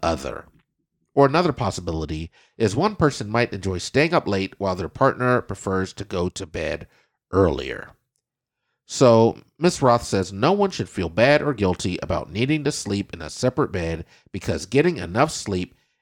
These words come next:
is important for our health, Carrie.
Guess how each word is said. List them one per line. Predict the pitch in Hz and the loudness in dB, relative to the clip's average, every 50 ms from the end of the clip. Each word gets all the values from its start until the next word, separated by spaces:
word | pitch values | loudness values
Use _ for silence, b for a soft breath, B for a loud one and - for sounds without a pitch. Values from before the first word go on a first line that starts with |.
| _ - | _ -4
is | 98 95 92 85 - | 0 0 0 0 -2
important | - - 85 82 80 - - - 117 117 - - 104 107 107 104 98 b b b b b b | -6 -10 -10 -10 -12 -8 -2 2 2 2 2 0 -6 -12 -12 -12 -12 b b b b b b
for | _ _ - - 104 95 95 90 87 90 - - _ - | _ _ -6 -4 -2 0 0 2 2 0 -2 -4 _ -8
our | 90 90 85 85 82 82 82 76 | -6 -6 -4 -4 -4 -4 -6 -6
health, | 71 - - - 110 90 71 - - - - - - | -8 -10 -8 -6 -4 -4 -4 -6 -8 -14 -20 -16 -12
Carrie. | 98 90 67 67 67 69 - | -10 -10 -8 -10 -10 -12 -16